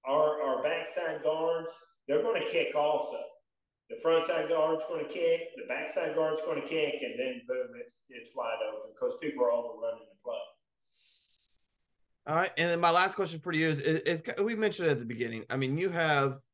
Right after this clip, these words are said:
Speaker 2: over thirty years of coaching experience, um, and, and to be honest, in two of the better football states. Like, I mean, you look at, at the short lists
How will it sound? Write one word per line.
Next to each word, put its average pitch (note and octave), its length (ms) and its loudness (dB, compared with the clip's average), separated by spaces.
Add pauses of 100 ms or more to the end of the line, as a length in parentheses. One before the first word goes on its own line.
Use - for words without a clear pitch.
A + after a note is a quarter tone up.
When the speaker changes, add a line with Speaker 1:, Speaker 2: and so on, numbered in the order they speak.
Speaker 2:
over B2+ 240 -2
thirty C#3 300 4
years B2+ 240 4
of A2 100 -16
coaching C#3+ 380 0
experience, B2 720 -2 (460)
um, B2 480 -2 (160)
and, B2+ 180 -2
and B2 300 -6
to - 80 -16
be B2 120 0
honest, C#3 320 2
in A#2+ 120 -8
two D3+ 220 -2
of C3+ 100 0
the B2+ 60 4
better C3 280 2
football B2+ 360 -2
states. A2 460 -4
Like, A#2 380 -4 (380)
I B2 80 -6
mean, A#2 220 -4
you C3+ 120 2
look D3 240 6
at, C3 380 2
at B2+ 200 2
the A#2+ 140 -6
short - 360 0
lists C3+ 520 -2